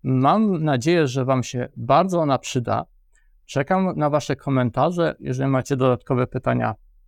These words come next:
pytajcie śmiało. Jeżeli, e, macie jakieś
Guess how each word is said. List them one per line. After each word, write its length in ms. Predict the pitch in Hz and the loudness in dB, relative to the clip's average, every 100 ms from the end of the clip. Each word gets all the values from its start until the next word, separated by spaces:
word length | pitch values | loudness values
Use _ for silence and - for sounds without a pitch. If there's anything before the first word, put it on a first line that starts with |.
| _ - | _ -8
pytajcie 400 | 127 123 127 120 | 0 0 0 -6
śmiało. 380 | 131 139 170 | -2 0 2
Jeżeli, 500 | 139 120 135 120 123 - _ _ _ _ - | 0 0 0 0 -2 -6 _ _ _ _ -8
e, 400 | 123 123 120 117 | -2 0 0 0
macie 360 | 131 - 127 123 | 0 0 -2 -2
jakieś 300 | - 113 | -6 -8